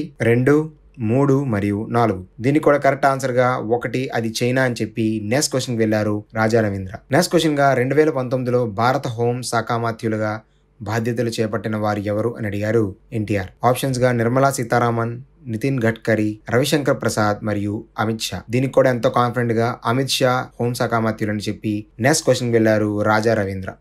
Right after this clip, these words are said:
నెక్స్ట్ క్వశ్చన్గా రేడియో ప్రసారాల్లోని ఏఎం మరియు ఎఫ్ఎంలో ఎం దేనిని సూచిస్తుంది అని అడిగారు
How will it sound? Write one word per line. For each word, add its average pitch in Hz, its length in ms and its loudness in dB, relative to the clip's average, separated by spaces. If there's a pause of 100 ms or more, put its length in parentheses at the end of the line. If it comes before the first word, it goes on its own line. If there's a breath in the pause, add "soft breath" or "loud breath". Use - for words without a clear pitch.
(140)
నెక్స్ట్ 160 200 2
క్వశ్చన్గా 135 400 2 (360)
రేడియో 151 360 6
ప్రసారాల్లోని 120 680 0 (240)
ఏఎం 131 300 -2
మరియు 110 260 -2 (200)
ఎఫ్ఎంలో 120 420 0 (340)
ఎం 131 80 2 (200)
దేనిని 151 280 4
సూచిస్తుంది 117 580 -2 (100)
అని 113 120 -4
అడిగారు 110 340 2